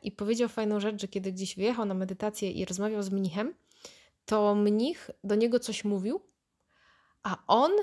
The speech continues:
na-, patrzył na tego mnicha i słuchał. Ale mnich mu powiedział: „Ty mnie nie słuchasz”. Na co on powiedział: „Słucham cię”. A mnich znowu: „Ale ty mnie nie słuchasz”. On: „No ale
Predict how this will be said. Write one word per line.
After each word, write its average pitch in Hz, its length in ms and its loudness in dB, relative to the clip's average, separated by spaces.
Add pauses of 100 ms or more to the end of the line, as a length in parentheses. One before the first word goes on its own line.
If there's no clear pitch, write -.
(100)
na-, 226 160 -2 (100)
patrzył 233 340 2
na 208 100 0
tego 202 220 -2
mnicha 240 320 0
i 403 100 4
słuchał. 185 520 -2 (480)
Ale 214 140 6
mnich 262 220 4
mu 330 80 0
powiedział: 294 400 2
„Ty 277 120 2
mnie 285 160 6
nie 311 100 2
słuchasz”. - 600 -4 (420)
Na 175 100 -6
co 262 380 0 (360)
on 196 160 -4
powiedział: 196 460 0 (100)
„Słucham 254 440 2
cię”. - 280 -6 (360)
A 196 80 -8
mnich 247 240 2
znowu: 254 320 0
„Ale 208 260 0
ty - 320 -8
mnie 233 140 2
nie 262 140 2
słuchasz”. - 760 -4 (280)
On: 180 160 -4
„No 190 80 0
ale 233 240 0